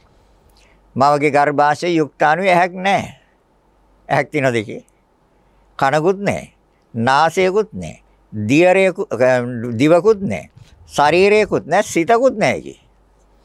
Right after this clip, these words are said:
ඒකේ තියෙන්නේ ගලාගෙන යන දියරයක්. එච්චරයි තියෙන්නේ. දැන් හොඳට දන්නවනේ ඒක.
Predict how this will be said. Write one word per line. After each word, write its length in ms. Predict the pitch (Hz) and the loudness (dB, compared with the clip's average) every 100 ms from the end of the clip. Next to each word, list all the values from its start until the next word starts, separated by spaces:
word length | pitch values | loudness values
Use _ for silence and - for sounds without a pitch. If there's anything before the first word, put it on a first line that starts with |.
| _ _ _ | _ _ _
ඒකේ 300 | 147 175 180 | 2 2 2
තියෙන්නේ 320 | 180 196 220 | 0 0 2
ගලාගෙන 480 | 180 175 190 190 196 | 2 4 2 2 0
යන 220 | 208 226 | 2 2
දියරයක්. 500 | 165 190 208 123 90 | 4 4 4 2 -2
එච්චරයි 440 | 135 - 220 196 160 | -8 -6 0 0 0
තියෙන්නේ. 440 | 220 190 82 65 _ _ _ _ _ _ - | -2 -4 -4 -12 _ _ _ _ _ _ -6
දැන් 120 | 139 | -2
හොඳට 260 | 156 180 147 | 2 2 4
දන්නවනේ 520 | 147 185 233 233 226 | 2 0 0 0 -2
ඒක. 160 | - | -12